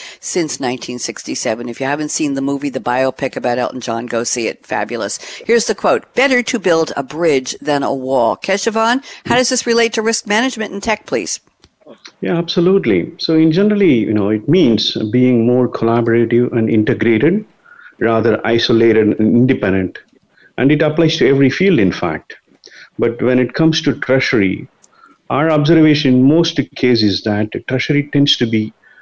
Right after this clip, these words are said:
Speaker 2: very independent of rest of the organization around treasury team resources, process, systems, want their own treasury management system versus being part of an integrated system, wants to be autonomous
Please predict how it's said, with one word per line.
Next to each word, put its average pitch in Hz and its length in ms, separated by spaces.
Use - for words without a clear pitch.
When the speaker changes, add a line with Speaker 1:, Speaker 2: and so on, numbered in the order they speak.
Speaker 2:
very 135 360
independent 131 680
of 110 200
rest 120 240
of 120 120
the 110 140
organization 113 880
around 120 440
treasury 127 440
team 131 320
resources, 135 960
process, 135 500
systems, 143 720
want 131 260
their 131 260
own 139 240
treasury 131 360
management 123 520
system 185 560
versus 113 320
being 135 440
part 120 240
of 117 160
an 107 260
integrated 139 580
system, 180 540
wants 123 280
to - 100
be 117 180
autonomous 175 840